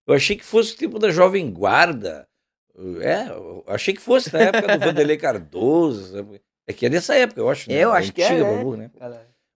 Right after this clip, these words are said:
Speaker 1: Mas ela
Speaker 2: <laughs>
Speaker 1: é das Irmãs Galvão.
Speaker 2: Irmãs Galvão, gravado por elas.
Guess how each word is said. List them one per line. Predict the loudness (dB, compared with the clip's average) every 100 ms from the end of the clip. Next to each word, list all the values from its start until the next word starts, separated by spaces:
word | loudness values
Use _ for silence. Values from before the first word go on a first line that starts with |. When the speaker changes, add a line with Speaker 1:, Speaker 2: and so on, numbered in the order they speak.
| -4
Speaker 1:
Mas | -2 0
ela | 2 2 4 4
Speaker 2:
<laughs> | 4
Speaker 1:
é | 2 2
das | 0 -2 2 2 2 0 -2 -2
Irmãs | -2 0 0 0 0 -2 -2
Galvão. | 0 0 0 -2 -2
Speaker 2:
Irmãs | -2 -2 -4 -4
Galvão, | -2 -4 -2 -2 0
gravado | 0 2 2 0
por | -4 -4
elas. | 0 2 0 -6 -18